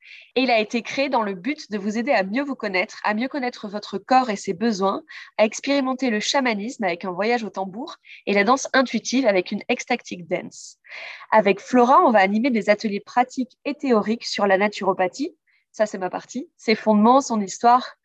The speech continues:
euh, connaître, apprendre à connaître votre tempérament naturopathique, prendre un cours de cuisine, mieux comprendre l'alimentation de santé et surtout comment manger selon vos besoins.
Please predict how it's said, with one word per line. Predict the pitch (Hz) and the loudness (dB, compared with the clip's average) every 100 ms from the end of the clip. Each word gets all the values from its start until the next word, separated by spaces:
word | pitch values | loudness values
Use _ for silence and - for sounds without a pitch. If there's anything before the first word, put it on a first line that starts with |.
| _ _ - | _ _ -2
euh, | 190 190 | 0 0
connaître, | 240 226 220 - | 0 0 -2 -2
apprendre | 226 - 233 | -2 0 -2
à | |
connaître | 214 214 202 | 0 -4 -6
votre | 214 208 | -10 -8
tempérament | 220 208 220 202 208 | -6 -2 0 0 0
naturopathique, | 214 196 185 190 214 - 285 - | -2 -4 -6 -2 -2 -2 -10 -12
prendre | - 214 185 | -8 -4 -4
un | |
cours | - 262 | -2 -2
de | 254 | -2
cuisine, | 254 269 262 269 - _ _ | -2 -4 -2 -6 -10 _ _
mieux | 220 277 | -2 -2
comprendre | 277 247 240 220 | 0 -2 -2 0
l'alimentation | 214 196 196 196 208 | -2 -4 -4 -4 -6
de | 196 | -12
santé | - 233 - 262 | -6 -6 -6 -8
et | - | -6
surtout | 208 214 269 | -8 -8 -8
comment | 247 254 247 | -2 2 2
manger | 233 226 226 | 2 0 -2
selon | 233 190 190 | -8 -8 -8
vos | 180 | -8
besoins. | 170 185 180 220 | -6 -6 0 -2